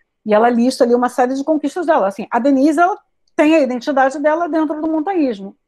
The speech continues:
Tá, era casada com, com o Pellegrini, um cara de destaque, sim, mas era a Denise, ponto, né? Eu gosto sempre de citar que, é, a Denise tem um livro que eu gosto muito, chamado Memórias da Montanha,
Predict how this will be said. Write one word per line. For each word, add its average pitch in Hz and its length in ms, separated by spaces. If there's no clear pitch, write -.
Tá, 190 300
era 233 180
casada 240 460
com, 226 320
com 220 200
o 208 60
Pellegrini, 233 600
um 208 80
cara 208 240
de 196 160
destaque, 269 420
sim, 349 240
mas 269 400
era 302 220
a - 20
Denise, 240 580
ponto, 190 460
né? 202 260
Eu 226 80
gosto 277 220
sempre 311 160
de - 80
citar 294 600
que, 302 380
é, 233 220
a 240 80
Denise 254 320
tem 294 80
um 285 80
livro 262 240
que 277 80
eu 247 60
gosto 269 340
muito, 254 320
chamado 233 300
Memórias 254 380
da 269 80
Montanha, 240 760